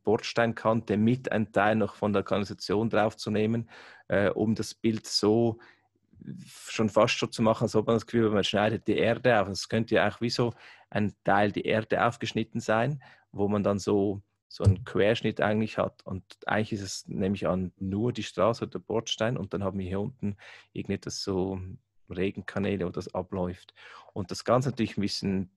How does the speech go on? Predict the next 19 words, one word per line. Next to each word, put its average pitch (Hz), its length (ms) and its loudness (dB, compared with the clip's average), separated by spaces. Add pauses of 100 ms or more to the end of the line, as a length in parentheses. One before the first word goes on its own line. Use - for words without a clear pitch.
düster 135 400 2
gehalten, 101 400 2
also 98 160 -2
sehr 107 200 2
viel 117 140 -4
Schwarzanteil 127 960 -2
im 131 120 0
Bild. 131 400 -2 (540)
Und 104 760 -2 (1080)
von - 180 -6
der 101 100 -2
Belichtungszeit 107 600 -2
denke 101 240 -2
ich - 60 -8
mir, 104 160 0
ist 101 100 -6
es - 80 -10
im 98 120 -2
Zehntelsekundenbereich. 101 1400 -4